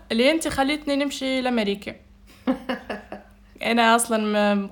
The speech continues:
Speaker 1: قلت: "زعما توافق، زعما ليه؟" نعرفها اللي هي معناتها تحب تشجعني وكل. أما كيفاش باش تخليني نسافر لقارة أخرى وحدي؟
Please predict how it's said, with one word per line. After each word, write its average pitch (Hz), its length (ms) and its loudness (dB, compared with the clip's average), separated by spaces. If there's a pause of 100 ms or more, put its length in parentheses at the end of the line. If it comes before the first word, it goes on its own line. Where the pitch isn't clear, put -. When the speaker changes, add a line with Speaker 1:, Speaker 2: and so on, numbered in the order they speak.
Speaker 1:
قلت: 320 280 -2
"زعما 403 300 6
توافق، 370 420 0
زعما 285 380 0
ليه؟" 320 340 -2
نعرفها 330 480 0
اللي 208 200 0
هي 208 240 0
معناتها 185 260 -2
تحب 233 280 -4
تشجعني 185 640 -4
وكل. 339 340 -2 (760)
أما 392 160 6
كيفاش 359 300 0
باش 311 120 -6
تخليني 311 360 2
نسافر 285 360 0
لقارة 208 420 0
أخرى - 360 -2
وحدي؟ 190 340 -4